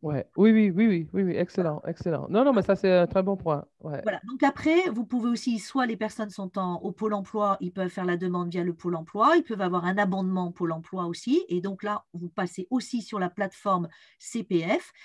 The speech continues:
Speaker 2: et si vous n'avez pas la totalité du montant, vous pouvez le compléter par le Pôle emploi.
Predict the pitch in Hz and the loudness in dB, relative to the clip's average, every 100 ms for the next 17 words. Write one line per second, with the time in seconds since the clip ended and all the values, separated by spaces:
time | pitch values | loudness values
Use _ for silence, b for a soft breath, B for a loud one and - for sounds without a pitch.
0 | B B 202 185 - 247 220 214 196 185 | B B -4 -2 2 2 2 0 -2 0
1 | 208 208 196 208 214 226 214 202 202 185 | 2 4 4 2 0 0 -4 -4 -4 -4
2 | 190 180 220 185 165 226 311 254 185 208 | -4 -4 -2 -4 0 2 2 0 -4 -6
3 | 202 214 208 185 202 175 175 277 277 240 | -4 -2 -4 -4 -6 -6 -2 -2 -2 -4
4 | 220 - 214 185 170 156 | -4 -4 -4 -4 -6 -10